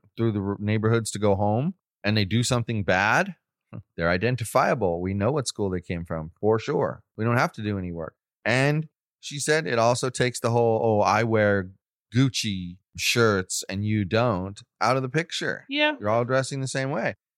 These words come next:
Speaker 1: And then for the second year, what she did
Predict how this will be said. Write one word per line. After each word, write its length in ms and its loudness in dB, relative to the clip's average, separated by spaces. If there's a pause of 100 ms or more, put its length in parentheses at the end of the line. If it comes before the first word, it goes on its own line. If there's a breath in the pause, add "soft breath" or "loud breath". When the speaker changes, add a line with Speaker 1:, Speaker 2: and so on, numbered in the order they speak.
(140)
Speaker 1:
And 120 2
then 420 2 (240)
for 80 -4
the 60 -2
second 540 -4
year, 240 -2
what 200 -4
she 200 -8
did 420 -6